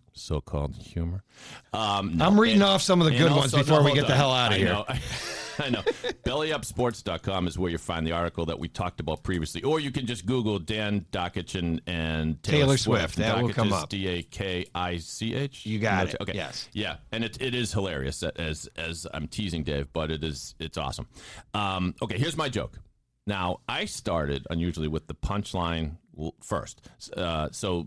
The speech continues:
Speaker 1: and then work back through the rest of the joke.
Speaker 2: Uh,
Speaker 1: So,
Speaker 2: I've got
Speaker 1: so
Speaker 2: one of those, yeah.
Speaker 1: All right,
Speaker 2: Yep.
Speaker 1: so, so
Speaker 2: I, I,
Speaker 1: my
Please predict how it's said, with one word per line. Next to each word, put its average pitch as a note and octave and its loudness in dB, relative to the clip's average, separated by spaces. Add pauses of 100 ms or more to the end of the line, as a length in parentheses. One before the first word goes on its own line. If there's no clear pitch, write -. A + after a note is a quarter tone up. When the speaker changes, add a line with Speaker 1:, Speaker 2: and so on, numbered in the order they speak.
(140)
Speaker 1:
and F2 -2
then F2 -2
work F#2+ -2
back D#2+ -6
through - -4
the D#2 -2
rest D#2+ -4
of C#2+ -12
the C#2 -4
joke. C2+ -4
Speaker 2:
Uh, A#2 -4
Speaker 1:
So, - 2
Speaker 2:
I've C3 2
got C3+ 4
Speaker 1:
so G#2 2
Speaker 2:
one A2 2
of G#2 0
those, A#2+ 0
yeah. B2 0
Speaker 1:
All G#2+ -2
right, D#2 -2
Speaker 2:
Yep. A#2 0
Speaker 1:
so, - -8
so A#2+ -4
Speaker 2:
I, C3 4
I, - 6 (140)
Speaker 1:
my C#3+ 4